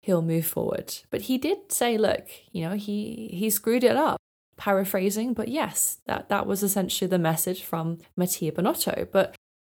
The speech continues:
from the countless times that the Ferrari strategists have made really, really, really bizarre calls, I don't feel like Binotto has kind of given the same phrasing. If anything, he's been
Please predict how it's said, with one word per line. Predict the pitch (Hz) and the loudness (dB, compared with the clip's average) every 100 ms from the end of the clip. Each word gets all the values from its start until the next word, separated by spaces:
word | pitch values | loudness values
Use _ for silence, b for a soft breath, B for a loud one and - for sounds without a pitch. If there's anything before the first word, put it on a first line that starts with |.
| _ | _
from | - 190 | 0 2
the | 196 | 0
countless | - 226 277 202 196 | -2 0 2 4 4
times | - 185 165 160 165 - | 4 2 2 0 0 0
that | 156 196 | -2 -2
the | 175 165 | -2 -2
Ferrari | - 175 202 214 | -2 4 6 8
strategists | 208 190 175 - - 165 151 - | 6 2 0 -4 0 0 0 -4
have | - 180 | -4 -2
made | 190 170 165 180 _ - | 0 2 2 -2 _ -14
really, | 320 294 277 254 | -8 -4 0 2
really, | 247 233 220 | 4 4 4
really | 208 208 190 | 4 6 4
bizarre | 185 185 180 190 175 | 4 4 6 2 2
calls, | 170 - 214 - 117 202 202 - - _ _ _ _ | -2 2 4 4 2 0 0 -2 -6 _ _ _ _
I | 208 | -2
don't | 202 233 247 - | 0 2 2 0
feel | 240 214 | 0 2
like | 202 202 | 2 2
Binotto | 190 202 202 180 | 2 2 0 0
has | 180 185 180 175 - _ - | 2 2 2 0 -4 _ -10
kind | 196 | -4
of | 185 - _ _ - | -4 -6 _ _ 2
given | 214 208 202 | 2 6 4
the | 202 | 4
same | - 196 190 190 190 190 185 _ _ - | 2 4 4 4 4 2 -2 _ _ -10
phrasing. | - 214 208 254 254 359 427 - - - | -4 -2 0 0 0 0 0 -4 -16 -2
If | 233 | 0
anything, | 269 440 440 180 | 4 4 4 2
he's | 202 202 | 2 2
been | 202 190 | 2 -2